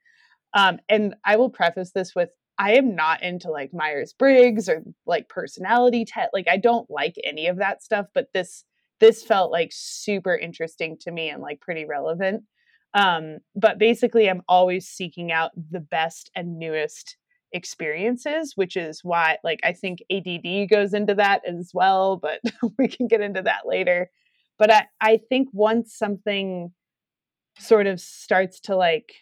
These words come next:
feel less sparkly and interesting to me, which, you know, I've learned a lot. Like, I felt like in school as a designer, I was, like, had this, like, glorified idea of, like,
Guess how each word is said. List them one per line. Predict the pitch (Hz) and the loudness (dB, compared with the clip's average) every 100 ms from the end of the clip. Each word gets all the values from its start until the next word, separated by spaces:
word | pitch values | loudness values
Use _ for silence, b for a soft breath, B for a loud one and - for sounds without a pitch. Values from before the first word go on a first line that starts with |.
| _ _ _ _ _ _ | _ _ _ _ _ _
feel | - - 202 190 180 | -12 -2 0 2 2
less | 170 170 | 0 -4
sparkly | - - 165 160 190 180 214 226 220 _ - | -8 -6 -2 -2 -2 -2 0 -2 -6 _ -8
and | 170 151 156 | -6 -6 -8
interesting | - 165 - 208 - 233 233 | -10 -6 -4 -4 0 0 -2
to | - | -2
me, | 247 254 262 | -2 0 0
which, | 208 202 - - _ _ | 0 0 -6 -16 _ _
you | 233 196 | -4 -4
know, | 156 160 175 - | -2 -2 -2 -2
I've | - 185 175 | 0 0 0
learned | 165 175 180 | -4 -4 -4
a | 156 | -2
lot. | 185 254 - - | 0 0 0 -6
Like, | 170 151 - _ b b b b | -4 -2 -4 _ b b b b
I | 190 180 | -4 -4
felt | - 185 | 0 0
like | 170 170 | 0 -4
in | 175 175 | -6 -12
school | - - 196 185 175 170 170 | -14 -4 0 2 2 0 -2
as | 175 | -6
a | 175 | -8
designer, | 170 165 180 175 | -10 -6 -4 0
I | 165 160 | 0 0
was, | 156 | -4
like, | 156 151 | -8 -8
had | - 180 180 | -6 -4 -4
this, | 180 - | -6 -6
like, | 165 160 | -8 -8
glorified | 175 165 175 180 175 165 156 | -12 -6 -2 -2 -4 -6 -4
idea | 147 143 160 180 139 131 | -4 -6 -8 -6 -4 -6
of, | 175 | -8
like, | 113 - | -8 -6